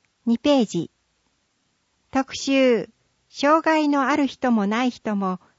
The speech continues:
安心して暮らせる社会へ。四ページ。伝える県一般社団法人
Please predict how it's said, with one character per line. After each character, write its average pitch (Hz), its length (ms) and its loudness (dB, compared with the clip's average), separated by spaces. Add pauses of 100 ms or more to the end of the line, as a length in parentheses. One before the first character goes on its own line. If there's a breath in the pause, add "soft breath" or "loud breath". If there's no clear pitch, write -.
安 254 260 -2
心 320 300 -4
し - 120 -16
て 294 180 -2
暮 254 200 -4
ら 269 80 -2
せ 277 180 -4
る 262 100 -2
社 269 180 -6
会 214 320 -4
へ。 170 180 -6 (600)
四 262 240 2
ペ 254 220 2
ー 196 40 0
ジ。 165 240 -8 (1400)
伝 311 320 2
え 294 60 2
る 277 100 0
県 190 460 -4 (480)
一 226 160 -6 (100)
般 311 220 0
社 294 140 -4
団 285 240 0
法 269 220 0
人 180 400 -4